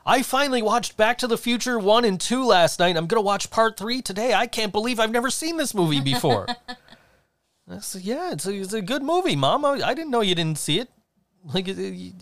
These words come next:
Speaker 1: I, I don't know how you haven't seen this movie. It's over thirty-five years old."
Speaker 2: Yeah.
Speaker 1: Or almost thirty-five years old. It'll be thirty-five years old this year. So,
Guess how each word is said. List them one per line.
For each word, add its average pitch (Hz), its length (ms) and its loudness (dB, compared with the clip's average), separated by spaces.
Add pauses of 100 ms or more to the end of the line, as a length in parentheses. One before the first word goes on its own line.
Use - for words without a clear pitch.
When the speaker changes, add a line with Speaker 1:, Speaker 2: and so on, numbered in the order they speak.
(120)
Speaker 1:
I, 196 220 -8
I 165 80 -4
don't 208 120 -2
know 214 80 2
how 190 100 2
you 226 140 0
haven't 208 240 2
seen 226 200 -4
this 202 140 -6
movie. 202 320 -2
It's - 240 -6 (460)
over 190 300 0
thirty-five 202 600 2
years 202 220 -2
old." 156 440 4 (160)
Speaker 2:
Yeah. 180 320 -8
Speaker 1:
Or 127 80 0
almost 196 360 6
thirty-five 131 480 2
years 117 200 -6
old. 151 120 2
It'll 165 100 -6
be 180 80 -4
thirty-five 165 540 2
years 135 180 -6
old 123 180 -6
this 113 200 -10
year. 101 280 -12 (800)
So, 107 360 0